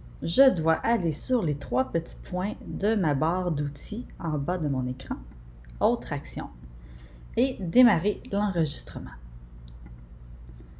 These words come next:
Alors ici, mon enregistrement est débuté. On voit dans la bande mauve en haut de l'écran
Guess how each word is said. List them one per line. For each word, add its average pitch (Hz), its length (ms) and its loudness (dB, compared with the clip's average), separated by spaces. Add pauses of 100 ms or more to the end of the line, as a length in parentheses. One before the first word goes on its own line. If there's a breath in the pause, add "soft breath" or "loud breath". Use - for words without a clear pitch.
(440 loud breath)
Alors 156 380 6
ici, 247 420 0
mon 175 220 10
enregistrement 160 800 4 (200)
est 277 120 6
débuté. 165 600 2 (560 loud breath)
On 160 140 8
voit 220 260 4 (460)
dans 165 140 2
la 147 160 4
bande 170 500 4
mauve 151 680 4
en 143 220 4
haut 151 120 0
de 143 80 4
l'écran 185 580 0